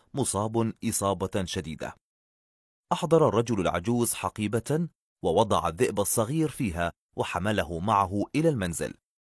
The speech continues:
وعند عودته إلى المنزل قام بفحصه ووجد أنه مصاب بشدة ولديه جرح في صدره. أخذه إلى البيطري، والذي أعلن أيضا أن لديه ضلع مصاب.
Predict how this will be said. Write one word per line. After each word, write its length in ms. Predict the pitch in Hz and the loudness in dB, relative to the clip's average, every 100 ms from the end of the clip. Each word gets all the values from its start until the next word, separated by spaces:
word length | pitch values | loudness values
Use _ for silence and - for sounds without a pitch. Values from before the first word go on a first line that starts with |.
| _ _ _ _ - | _ _ _ _ -2
وعند 340 | 151 208 147 | 2 4 4
عودته 640 | 90 85 87 139 107 92 - | 4 4 2 0 0 -2 0
إلى 120 | 123 | 0
المنزل 500 | 85 98 123 104 110 - _ _ - | 0 0 0 2 2 0 _ _ 0
قام 260 | 185 147 85 | 2 2 2
بفحصه 680 | 90 - - - 151 180 - | 0 0 0 0 0 -2 -4
ووجد 420 | - 73 107 98 - | -6 -2 0 0 0
أنه 360 | 120 113 95 | 0 -2 -2
مصاب 420 | 90 95 147 165 | -2 -2 0 2
بشدة 720 | 151 143 98 95 - 98 73 65 _ _ _ - | 2 0 -2 -4 -4 -4 -4 -4 _ _ _ -2
ولديه 480 | 143 87 113 98 90 | 0 2 0 0 0
جرح 360 | 135 131 - | 0 0 -2
في 280 | 120 - 107 | -6 -2 -2
صدره. 420 | 101 90 71 - - _ _ _ _ _ _ - | 0 -2 -4 -8 -12 _ _ _ _ _ _ -8
أخذه 460 | 90 107 98 123 151 | -2 0 0 0 0
إلى 120 | 123 82 | 0 0
البيطري، 640 | 71 95 95 98 160 156 _ - | 0 0 0 0 0 -2 _ -2
والذي 440 | 101 98 87 95 | 0 0 0 -2
أعلن 280 | 113 87 85 - | -2 -2 -2 -2
أيضا 340 | 143 131 131 123 _ _ - | -2 0 0 0 _ _ 0
أن 260 | 185 131 85 | 2 2 0
لديه 640 | 80 82 123 110 90 92 | 0 0 0 0 0 -2
ضلع 360 | 95 92 82 | 0 -2 -2
مصاب. 500 | 92 104 107 78 60 | -2 0 0 0 -4